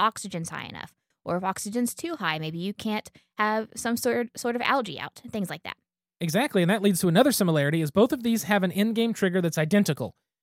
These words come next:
Speaker 2: The oxygen levels, the temperature, and the oceans on the board must all be maxed out for the game to end. Uh, each of them has a track for oxygen,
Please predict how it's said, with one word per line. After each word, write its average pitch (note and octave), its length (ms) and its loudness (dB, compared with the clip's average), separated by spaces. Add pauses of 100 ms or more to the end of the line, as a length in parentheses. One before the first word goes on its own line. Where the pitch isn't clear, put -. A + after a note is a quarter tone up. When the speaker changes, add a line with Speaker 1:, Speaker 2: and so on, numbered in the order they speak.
(160)
Speaker 2:
The E3+ 200 2
oxygen A#3 560 2
levels, B3 520 2 (340)
the E3+ 180 0
temperature, E3+ 680 0 (420)
and C4 520 0
the F3+ 260 0
oceans A3+ 480 6
on F3+ 140 4
the E3+ 80 2
board E3 320 6
must E3+ 240 2
all A3 260 6
be A#3+ 160 2
maxed G3+ 500 0
out B3 340 2 (120)
for G3 240 2
the F#3+ 100 4
game F3 320 0
to E3+ 200 -2
end. C#3+ 360 0 (520)
Uh, E3 160 0
each A3+ 200 2
of C#4 80 2
them C4 160 4
has F#3 200 2
a D#3 80 -2
track G#3+ 300 0
for B3 120 4
oxygen, F#3 540 2